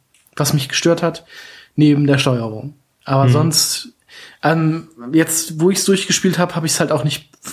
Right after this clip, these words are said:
Speaker 1: ähm, bereut und finde es halt auch gut, dass ich's durchgezogen habe,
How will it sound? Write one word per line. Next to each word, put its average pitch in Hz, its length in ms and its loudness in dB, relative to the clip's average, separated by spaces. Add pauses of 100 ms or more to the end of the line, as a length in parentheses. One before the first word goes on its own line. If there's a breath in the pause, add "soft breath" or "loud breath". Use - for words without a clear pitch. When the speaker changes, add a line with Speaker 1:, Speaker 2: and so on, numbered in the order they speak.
(140)
Speaker 1:
ähm, 143 720 0
bereut 160 380 0
und 139 100 -8
finde 156 220 2
es 135 100 -2
halt 135 140 -2
auch 139 180 -10
gut, 156 320 -4
dass 135 220 0
ich's - 200 -2
durchgezogen 135 600 -2
habe, 143 380 -2